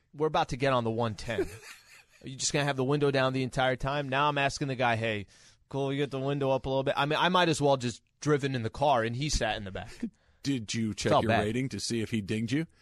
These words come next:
Speaker 2: for being such a difficult passenger?
Speaker 1: Oh, yeah, that's right.
Speaker 2: Then may-,
Speaker 1: They
Speaker 2: maybe,
Speaker 1: could come
Speaker 2: maybe,
Speaker 1: after me.
Speaker 2: maybe you got one or two stars for being the guy that told him to turn down his music,
Speaker 1: I had
Speaker 2: to
Speaker 1: to
Speaker 2: roll up the
Speaker 1: mute
Speaker 2: windows.
Speaker 1: you guys to tell him, "Hey, bro,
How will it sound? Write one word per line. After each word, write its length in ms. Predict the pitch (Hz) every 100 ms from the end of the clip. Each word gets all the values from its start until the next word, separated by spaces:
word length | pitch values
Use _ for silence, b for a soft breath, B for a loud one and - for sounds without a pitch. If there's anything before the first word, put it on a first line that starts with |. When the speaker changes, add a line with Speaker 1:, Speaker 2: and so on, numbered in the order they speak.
| b b
Speaker 2:
for 160 | - 120
being 220 | 120 117
such 200 | 120 117
a 60 | 110
difficult 400 | 123 113 113 104
passenger? 440 | 110 113 123 123
Speaker 1:
Oh, 40 | 160
yeah, 200 | 113 101
that's 200 | 92 -
right. 320 | 104 104 - - -
Speaker 2:
Then 180 | 110 107
may-, 140 | 113
Speaker 1:
They 60 | 123
Speaker 2:
maybe, 260 | 120 139
Speaker 1:
could 80 | 147
come 140 | 123 139
Speaker 2:
maybe, 120 | 131
Speaker 1:
after 240 | - 110
me. 140 | 92 87
Speaker 2:
maybe 240 | 131 147
you 80 | 156
got 220 | 143 143
one 200 | 120 135
or 60 | 139
two 140 | - 143
stars 440 | - 143 151 110
for 100 | 113
being 200 | 117 123
the 60 | 120
guy 260 | 131 123
that 100 | 120 110
told 180 | 127
him 80 | 123
to 60 | 113
turn 260 | - 127
down 180 | 127 127
his 120 | 120 123
music, 200 | 131 156
Speaker 1:
I 60 |
had 160 | 185 180
Speaker 2:
to 60 |
Speaker 1:
to 120 | 185 160
Speaker 2:
roll 120 | 127
up 80 | 117
the 80 | 127
Speaker 1:
mute 80 |
Speaker 2:
windows. 400 | 123 131 131 135
Speaker 1:
you 100 | 139
guys 600 | 139 139 151 160 165 - - _ _
to 120 | -
tell 380 | 120 - 143 143
him, 280 | 123 120 117 -
"Hey, 160 | 110 95
bro, 320 | 98 95